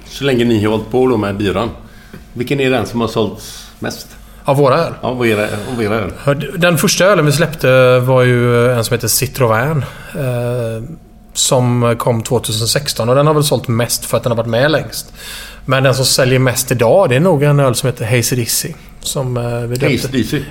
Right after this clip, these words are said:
Speaker 2: Hazy Dizzy.
Speaker 1: Hazy Dizzy.
Speaker 2: Vi döpte den efter, eh, att man blir lite hazy. Eller den är lite hazy, men man blir lite dizzy. Och sen så låter det som A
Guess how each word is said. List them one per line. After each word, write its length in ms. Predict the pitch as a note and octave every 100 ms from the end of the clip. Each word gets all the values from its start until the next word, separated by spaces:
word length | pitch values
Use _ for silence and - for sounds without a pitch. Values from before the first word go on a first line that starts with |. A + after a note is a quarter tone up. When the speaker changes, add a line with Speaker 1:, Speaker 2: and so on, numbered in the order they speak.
| -
Speaker 2:
Hazy 300 | D#3 D3 D3
Dizzy. 360 | C#3+ - A#2+ C#3+ - -
Speaker 1:
Hazy 160 | - A#2 -
Dizzy. 200 | A2+ - - - -
Speaker 2:
Vi 220 | G#2+ C3+
döpte 340 | D3+ E3+ - C#3+
den 120 | C#3+
efter, 640 | C#3 - C#3+ C#3 C3+ C3
eh, 60 | C3
att 120 | B2+
man 100 | C#3+
blir 100 | C3+
lite 180 | C3 C#3
hazy. 460 | D3+ A#2+ - C#3
Eller 140 | D3+ E3
den 140 | F3+
är 40 |
lite 120 | F3 F3+
hazy, 300 | E3+ C3 C#3+
men 40 |
man 120 | D3
blir 100 | D3
lite 180 | C3+ B2+
dizzy. 380 | C#3 B2+ - B2+ D3 - - - -
Och 140 | - C3+
sen 120 | B2+
så 80 | C3+
låter 240 | C3+ -
det 80 | A#2
som 140 |
A 40 | B2+